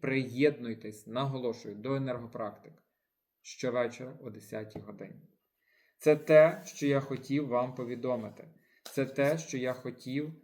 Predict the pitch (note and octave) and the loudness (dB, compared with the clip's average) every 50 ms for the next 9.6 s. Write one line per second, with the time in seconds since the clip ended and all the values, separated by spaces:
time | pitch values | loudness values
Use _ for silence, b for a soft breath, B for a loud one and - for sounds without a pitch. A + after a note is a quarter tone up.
0 | _ _ _ _ _ _ _ _ _ _ _ _ _ _ _ _ _ _ _ _ | _ _ _ _ _ _ _ _ _ _ _ _ _ _ _ _ _ _ _ _
1 | _ _ A#2 A#2+ C3+ C3+ C#3+ D3 D3 D3 C#3+ B B B B B B B B B | _ _ -4 0 2 2 2 2 0 -4 -8 B B B B B B B B B
2 | B B B B B _ _ - - _ _ A#2+ B2 C3 C3+ D3+ D3+ D3+ - - | B B B B B _ _ -20 -20 _ _ -4 0 2 2 2 2 0 -6 -2
3 | - C#3 C3 B2+ B2 - - - - C#3 C#3 C#3 C#3+ D#3+ D#3+ b b b b b | 0 0 0 0 -2 -6 -10 -4 0 2 2 2 2 -2 -6 b b b b b
4 | b b _ - C#3 B2 A2+ - - C3 C3 C3+ C3 C#3 C3 A#2+ A2+ A#2 A2+ A#2 | b b _ 0 0 0 0 -4 -2 -2 -2 -2 -2 -4 -6 -4 -4 -4 -6 -4
5 | - A2+ A2 A2 A2 A2+ A2 - A2+ A2+ A2+ A2 - - C3+ B2+ C3 - B2 A2 | -4 -4 -4 -4 -6 -12 -14 -12 -12 -12 -10 -12 -6 -4 -4 -4 -4 -6 -6 -4
6 | A#2 A2+ G#2+ A2 A#2 B2+ C3+ C3+ C3 A#2+ A#2 - - A2+ A2 G#2+ G#2 G#2 A2 A2 | -4 -4 -4 -6 -6 -4 -4 -4 -4 -6 -6 -8 -10 -10 -10 -10 -10 -8 -8 -6
7 | G#2+ G2+ G#2 - - - A2+ A#2 A2+ G#2+ - - _ C#3 C3 B2+ B2 B2 A2 G#2 | -6 -8 -10 -14 -16 -10 -4 -4 -4 -4 -4 -8 _ -4 -4 -2 -4 -6 -6 -8
8 | A2+ G#2+ - C3+ C#3 C#3 C#3 - - A2+ - - B2+ A2+ A2 A2 - - A#2+ A2+ | -12 -6 -2 -2 -2 -2 -4 -10 -14 -16 -16 -14 -12 -10 -10 -10 -6 -6 -6 -6
9 | A2+ A2 A2 G#2+ G#2+ G#2 G#2 G#2 G2+ G2+ - - | -6 -8 -10 -10 -10 -10 -10 -10 -10 -12 -14 -18